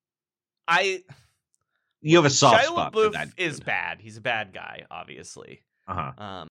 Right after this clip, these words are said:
Speaker 1: but he's awesome in that movie. He's so good as John McEnroe.
Speaker 2: Yeah, it's, it's a re-, it's like,
Speaker 1: Yeah.
Speaker 2: it's like an incre-, I was gonna say, I was gonna say,
Speaker 1: He's
Speaker 2: "Look,
Speaker 1: like
Speaker 2: we're
Speaker 1: the
Speaker 2: not
Speaker 1: perfect
Speaker 2: endorsing his
Speaker 1: Yeah.
Speaker 2: personal life,"
Speaker 1: Yeah.
Speaker 2: but it is, it is a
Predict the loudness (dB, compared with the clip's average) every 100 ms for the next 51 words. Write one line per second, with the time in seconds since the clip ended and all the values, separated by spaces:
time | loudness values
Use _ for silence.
0 | _ _ _ -2 -2 -2 -8 -8 -8 -10
1 | -16 -16 -16 -16 -16 -16 -14 -10 -10 -8
2 | -4 -4 -4 -6 -6 -10 -10 -10 -8 0
3 | 2 2 0 -2 2 4 6 4 4 2
4 | 4 4 4 0 -2 0 0 2 0 -2
5 | -2 -2 -4 -12 -12 2 4 4 2 0
6 | 0 2 4 4 4 0 0 0 0 0
7 | 4 4 6 6 8 8 6 6 4 4
8 | 4 2 4 2 2 0 0 -2 -4 -2
9 | 0 0 0 -4 -12 -10 0 0 2 2
10 | 0 -2 0 2 2 0